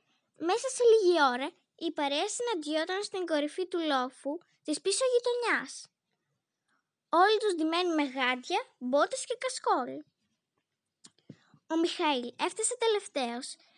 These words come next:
σέρνοντας πίσω του ένα παλιό ξύλινο έλκυθρο. «Είναι δώρο του παππού μου. Το έφτιαξε μόνος του, όταν ήταν ακόμα παιδί», είπε,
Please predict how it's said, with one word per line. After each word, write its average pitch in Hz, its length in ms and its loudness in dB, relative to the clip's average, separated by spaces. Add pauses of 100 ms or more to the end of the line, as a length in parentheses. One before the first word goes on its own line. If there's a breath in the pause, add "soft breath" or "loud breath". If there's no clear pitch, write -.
σέρνοντας 453 680 -2
πίσω 320 420 0
του 254 240 -10
ένα 403 300 0
παλιό 359 380 2
ξύλινο 427 500 -2 (220)
έλκυθρο. - 440 -6 (1300)
«Είναι 453 280 4
δώρο 523 220 4
του 523 100 -6
παππού 466 280 0 (180)
μου. 269 180 -6 (460)
Το 381 100 -2
έφτιαξε 349 640 -2
μόνος 466 460 0
του, 254 240 -10
όταν 466 380 -4
ήταν 508 160 -2 (120)
ακόμα 466 280 -2
παιδί», 427 560 4 (1300)
είπε, 311 460 -4